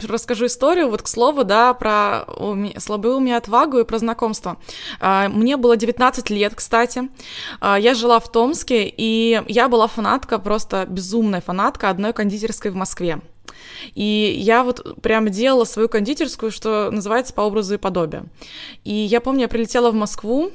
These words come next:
и у меня были какие-то свободные дни, и я просто рандомно написала её создательнице.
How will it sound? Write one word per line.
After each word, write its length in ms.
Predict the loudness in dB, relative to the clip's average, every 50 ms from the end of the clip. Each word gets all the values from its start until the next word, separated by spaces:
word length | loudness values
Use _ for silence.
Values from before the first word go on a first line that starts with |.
| -10 -10
и 140 | -6 -2 -2
у 40 | 0
меня 180 | 0 0 0 0
были 140 | 0 0 -2
какие-то 220 | -2 -6 -8 -6
свободные 440 | -2 -2 2 2 2 2 2 0 0
дни, 240 | 0 0 0 0 -2
и 80 | -2 -2
я 180 | -2 -2 -2
просто 340 | 0 0 -2 -2 -2 -4 -4
рандомно 360 | -4 -2 0 0 0 0 0
написала 400 | -2 -4 -4 -4 -2 0 2 2
её 160 | 2 0 -2
создательнице. 720 | -4 -6 -6 -4 -2 -4 -4 -4 -6 -10 -10 -10 -12 -16